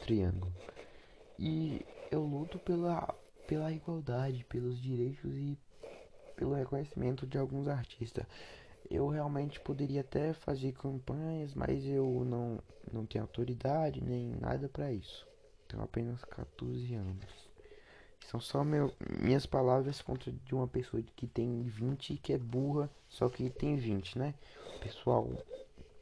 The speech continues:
o pessoal acha que idade é tudo.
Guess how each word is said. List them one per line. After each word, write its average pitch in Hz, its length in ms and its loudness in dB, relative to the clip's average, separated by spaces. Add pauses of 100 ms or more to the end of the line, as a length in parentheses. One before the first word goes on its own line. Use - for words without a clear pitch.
(720)
o 131 60 0
pessoal 120 480 2
acha 131 180 -4
que 135 100 -4
idade 123 340 2
é 131 60 0
tudo. 104 380 -4